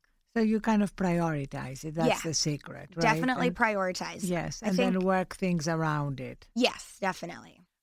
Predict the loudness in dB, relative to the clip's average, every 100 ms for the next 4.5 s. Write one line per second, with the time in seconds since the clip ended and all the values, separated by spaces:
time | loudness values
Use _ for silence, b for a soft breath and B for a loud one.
0 | -2 2 4 4 2 0 0 0 -2 0
1 | 2 2 0 -2 -4 -2 -4 -4 -6 -2
2 | -2 -2 -2 -4 -4 -6 -8 -4 0 0
3 | 0 -2 -2 -2 -4 -6 -6 -6 -6 -2
4 | -2 2 2 4 2